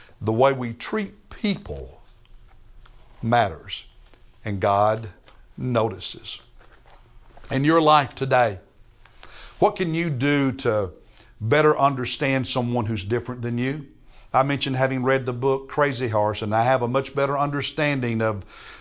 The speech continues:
of the, the, the Plains Indians and what they endure, what American Indians, Native Americans endured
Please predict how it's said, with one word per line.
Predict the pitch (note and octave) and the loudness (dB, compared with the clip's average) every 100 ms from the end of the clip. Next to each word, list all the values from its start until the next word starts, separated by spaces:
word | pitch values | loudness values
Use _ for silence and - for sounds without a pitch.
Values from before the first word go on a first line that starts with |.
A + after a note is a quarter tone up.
| - | 0
of | B2+ A#2 - B2 | 0 0 -6 -2
the, | B2 A#2 | -2 -2
the, | A#2 A#2 A2+ | -2 0 0
the | G#2+ | -2
Plains | A#2+ - D3 C#3+ C#3+ C3+ G#2+ | -6 -2 0 2 -2 -6 -4
Indians | D3+ C#3+ B2+ A#2 A2 | -2 -2 -2 -2 -4
and | A2 G#2 | -4 0
what | A#2+ A#2 | -2 0
they | B2 B2 | -4 -2
endure, | B2 A#2+ C3 A2+ G#2 | -4 -2 0 0 0
what | F#2+ A#2+ A#2 | 0 0 0
American | A#2 A#2+ C3 C3+ C3 C3 | -2 2 2 2 0 -4
Indians, | C3 A#2+ G#2+ G#2+ | -4 -4 -4 0
Native | A#2 C3+ C3+ | 0 0 -2
Americans | B2+ B2+ A#2+ A2+ G#2 | -4 -2 -2 -2 -6
endured | A2 G#2+ B2 A2+ F#2 D2+ | -4 -2 -2 -2 -2 -8